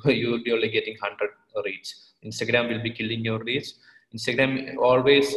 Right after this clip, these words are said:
uh, wants to know whether your content is relevant and whether, uh, it gets engagement with the users that, uh, Instagram is showing to. So basically, the number one thing is eighty percent of the thing is your content and its relevancy to the time.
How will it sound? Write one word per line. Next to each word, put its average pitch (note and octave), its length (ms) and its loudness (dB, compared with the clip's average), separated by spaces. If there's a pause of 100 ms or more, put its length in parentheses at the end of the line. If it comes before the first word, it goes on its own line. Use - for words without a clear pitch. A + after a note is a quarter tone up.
uh, A2 300 4 (140)
wants A#2 320 -2
to A#2+ 80 -12 (360)
know A2+ 280 -2
whether A2 320 -2 (120)
your A2+ 220 0 (340)
content A2+ 280 -4
is A2+ 180 -8
relevant A#2 420 0 (160)
and G#2+ 200 -6
whether, A2 160 -4
uh, G#2+ 580 0
it G#2 140 -4
gets G#2+ 200 -4
engagement G#2+ 580 -6
with G#2 100 -14 (100)
the G2+ 60 -14
users G2+ 440 -10
that, G2 180 -4 (300)
uh, G2 160 -8
Instagram G2 400 -12
is - 280 -20
showing G2+ 340 -6 (160)
to. - 100 -20 (560)
So A2+ 100 -18
basically, C3 600 -4
the A#2+ 60 -4
number A#2 240 -2
one C#3 200 0
thing C3+ 180 -4
is B2+ 160 -14
eighty A#2 260 -4
percent B2+ 280 -4
of A#2 80 -8
the A#2+ 60 -14
thing B2 200 -8
is C#3+ 300 -8
your G#2 180 -4
content G#2+ 400 -10 (120)
and G#2 120 -12
its - 200 -16
relevancy G2+ 460 -10
to G2+ 100 -20
the G2 100 -18
time. F2+ 220 -10